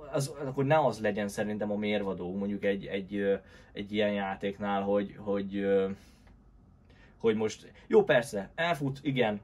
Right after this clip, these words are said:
fut, mint az állat, oké, lapozzunk. Aztán volt egy következő,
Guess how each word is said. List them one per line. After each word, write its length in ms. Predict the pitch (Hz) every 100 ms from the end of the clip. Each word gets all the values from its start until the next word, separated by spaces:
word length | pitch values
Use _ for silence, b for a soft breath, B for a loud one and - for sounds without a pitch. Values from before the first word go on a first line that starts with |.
| -
fut, 200 | - 143
mint 140 | 110 101
az 120 | 120
állat, 440 | 123 113 104 - -
oké, 360 | 113 - 95 - _ - - -
lapozzunk. 640 | 120 120 104 95 82 - - B B B
Aztán 280 | 147 143 139
volt 140 | 185
egy 120 | 175 143
következő, 760 | 160 147 123 120 110 110